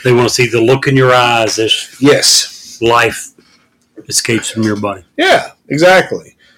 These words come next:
Speaker 2: Uh, myth number three, all serial killers are isolated, dysfunctional loners. <laughs> Not it at all. Uh, the, uh, Ted Bun-, uh, Ted Bundy, I mentioned him, ladies' man. You know, he was,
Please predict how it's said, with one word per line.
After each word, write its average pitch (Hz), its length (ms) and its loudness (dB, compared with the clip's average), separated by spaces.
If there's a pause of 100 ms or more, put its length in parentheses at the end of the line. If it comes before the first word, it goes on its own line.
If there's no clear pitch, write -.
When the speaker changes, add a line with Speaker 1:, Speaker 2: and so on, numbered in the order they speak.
(300)
Speaker 2:
Uh, 139 680 4 (200)
myth 202 360 2
number 196 280 4
three, 226 520 0
all 156 180 2
serial 156 320 4
killers 139 460 4
are 117 180 2
isolated, 143 680 2
dysfunctional 131 680 -2
loners. 165 600 0 (220)
<laughs> - 160 -20
Not 139 420 0
it 185 160 6
at 170 80 4
all. 165 420 4 (400)
Uh, 123 520 2 (580)
the, 139 480 4
uh, 120 480 4 (720)
Ted 170 240 2
Bun-, 160 280 4
uh, 139 160 4
Ted 143 260 2
Bundy, 143 340 4
I 127 300 0
mentioned 131 380 -4
him, 156 400 0
ladies' 127 500 4
man. 104 320 -2 (180)
You 135 140 0
know, 123 180 4
he 135 140 6
was, 143 420 2